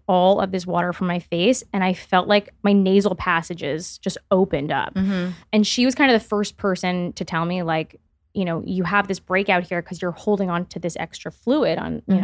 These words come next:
Speaker 1: the
Speaker 2: Mm-hmm.
Speaker 1: left side of your face." And I'm like, "Oh, crap. Right.
Speaker 2: Mm-hmm.
Speaker 1: You're so right. What do I,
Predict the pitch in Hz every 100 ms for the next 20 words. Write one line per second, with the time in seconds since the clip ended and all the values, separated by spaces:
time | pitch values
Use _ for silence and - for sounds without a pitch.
0 | 185 180 190 175 170 160 165 175 311 370
1 | - 165 160 160 - - 220 - 233 226
2 | - - - - 208 190 247 185 190 185
3 | - 202 208 196 190 185 196 190